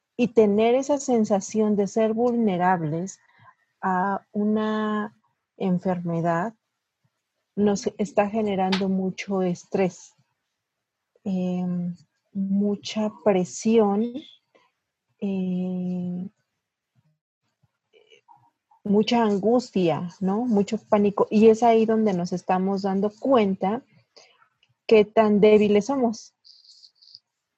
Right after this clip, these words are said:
Porque Y, y como dice Mel hace un momento, eh, creo que no, como generación no habíamos vivido esto.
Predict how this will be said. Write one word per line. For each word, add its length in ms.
Porque 640
Y, 200
y 220
como 260
dice 260
Mel 400
hace 300
un 340
momento, 640
eh, 300
creo 340
que 200
no, 240
como 480
generación 800
no 80
habíamos 480
vivido 440
esto. 380